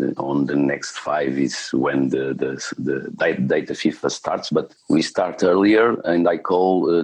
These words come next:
thirty-four players. And, uh, we are in Portugal right now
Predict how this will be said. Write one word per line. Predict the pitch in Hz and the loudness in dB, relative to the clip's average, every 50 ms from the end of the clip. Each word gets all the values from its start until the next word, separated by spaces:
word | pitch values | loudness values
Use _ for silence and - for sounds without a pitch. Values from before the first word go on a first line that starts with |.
| - | 0
thirty-four | - 113 107 101 98 90 - 95 90 87 | 0 0 0 0 -2 -6 -2 -2 -2 -2
players. | - - 85 85 92 117 135 135 - - - - _ _ _ _ _ _ _ _ - | 0 0 2 4 4 2 0 -2 -8 -12 -14 -16 _ _ _ _ _ _ _ _ -4
And, | 78 82 85 85 82 | -2 0 2 2 4
uh, | 82 85 85 85 85 82 - - | 4 4 4 4 2 2 0 0
we | - 92 87 90 92 90 90 90 87 | -2 0 2 2 2 2 2 2 2
are | 90 90 90 | 2 2 2
in | 90 90 85 | 2 2 0
Portugal | - - 85 90 101 101 104 - - 107 104 92 | 0 0 0 0 0 0 -2 -2 0 0 0 2
right | 87 85 85 85 - | 0 0 -2 -2 -2
now | 87 82 78 78 82 92 104 117 127 139 | -4 -2 -2 0 0 0 0 0 -2 -6